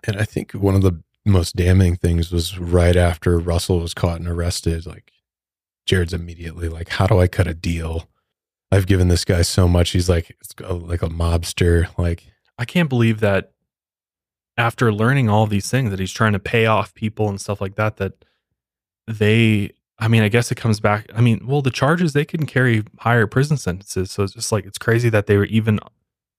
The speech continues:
Speaker 2: gave him a plea deal in the first place. That was so good.
Speaker 1: I think it was just a purely lack of evidence, because I guess it is like, yeah, you find, you know, the actual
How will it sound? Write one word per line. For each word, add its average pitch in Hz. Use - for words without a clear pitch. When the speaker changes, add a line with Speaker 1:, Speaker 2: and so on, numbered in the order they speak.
Speaker 2:
gave 104
him 107
a 95
plea 107
deal 101
in 95
the 92
first 117
place. 90
That 87
was 95
so 92
good. 87
Speaker 1:
I 104
think 107
it -
was 90
just 92
a -
purely 95
lack 82
of 85
evidence, 85
because 101
I 117
guess 123
it 135
is 104
like, 107
yeah, 104
you 98
find, 95
you 98
know, 85
the 92
actual 85